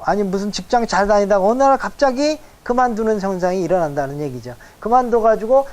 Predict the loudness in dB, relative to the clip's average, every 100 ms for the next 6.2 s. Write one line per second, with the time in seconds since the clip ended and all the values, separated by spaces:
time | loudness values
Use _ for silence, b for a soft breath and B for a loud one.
0 | -2 0 2 0 -2 -2 2 2 2 0
1 | 0 2 2 2 0 -4 -6 -6 -6 -6
2 | -10 -12 -16 -20 -20 b b -8 -4 -2
3 | 0 2 2 0 B B B B -6 -4
4 | -2 2 2 4 2 -2 -6 -6 0 2
5 | 4 4 2 0 -4 B B -6 -4 -2
6 | -4